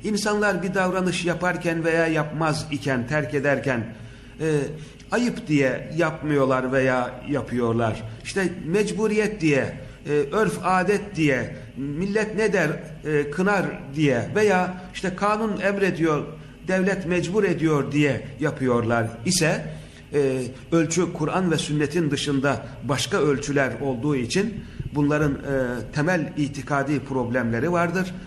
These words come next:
ve bu insanların güzel ahlaklı olması, e, İslam açısından mümkün değildir. Çünkü Müslüman, e, ölçü olarak Kur'an'a ve sünnete tümüyle riayet eden,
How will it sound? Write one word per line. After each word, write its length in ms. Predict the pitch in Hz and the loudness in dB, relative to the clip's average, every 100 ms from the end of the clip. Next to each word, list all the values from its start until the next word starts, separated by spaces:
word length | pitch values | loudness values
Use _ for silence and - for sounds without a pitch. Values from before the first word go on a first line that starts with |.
| - 147 | -6 -2
ve 180 | 151 | 0
bu 100 | 180 | 2
insanların 680 | 190 151 151 139 139 170 170 | 2 2 2 0 2 2 0
güzel 300 | 127 160 175 | 0 0 0
ahlaklı 400 | 123 117 135 143 | -2 -2 -4 0
olması, 560 | 147 120 113 107 180 - - - - | 0 2 0 0 -2 -2 -6 -14 -12
e, 220 | 123 123 117 | -6 -6 -6
İslam 400 | 120 - 151 170 131 | -6 -4 0 0 -2
açısından 600 | 113 120 117 117 180 196 - | -4 -4 -2 0 0 -2 -4
mümkün 420 | 135 139 123 127 117 | 0 0 2 0 2
değildir. 500 | 117 117 113 113 113 - | 4 4 2 0 -4 -8
Çünkü 480 | - 156 123 147 160 - - 135 | -2 0 2 0 0 -6 -8 -6
Müslüman, 460 | 135 151 139 175 190 - - - - - | -4 0 0 0 -2 -10 -16 -16 -16 -14
e, 120 | - | -4
ölçü 280 | 151 147 196 | -2 0 0
olarak 460 | 175 135 156 190 180 - - | 2 2 2 0 -4 -10 -10
Kur'an'a 600 | - 156 151 175 196 165 | -4 0 2 2 2 0
ve 60 | 139 | -2
sünnete 720 | 139 147 139 131 160 95 - - | 0 0 2 2 0 0 -6 -10
tümüyle 600 | - 151 139 127 120 - 110 | 0 4 4 4 0 -6 -4
riayet 420 | 139 127 151 139 | 0 2 2 0
eden, 340 | 123 127 110 | 0 0 0